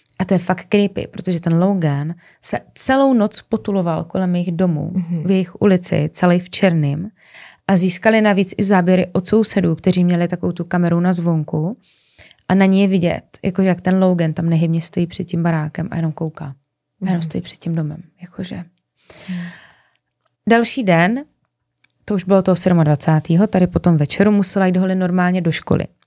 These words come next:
Speaker 1: A udělali to tak, že ten nevlastní táta ji odvezl, vysadili před školou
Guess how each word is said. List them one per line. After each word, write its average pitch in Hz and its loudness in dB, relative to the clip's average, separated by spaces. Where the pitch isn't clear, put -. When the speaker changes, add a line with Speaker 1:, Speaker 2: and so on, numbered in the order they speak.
Speaker 1:
A 175 -2
udělali 214 4
to 196 -2
tak, 175 0
že 208 0
ten 165 -2
nevlastní 185 0
táta 180 0
ji 190 -2
odvezl, 185 2
vysadili 170 -2
před - -6
školou 233 2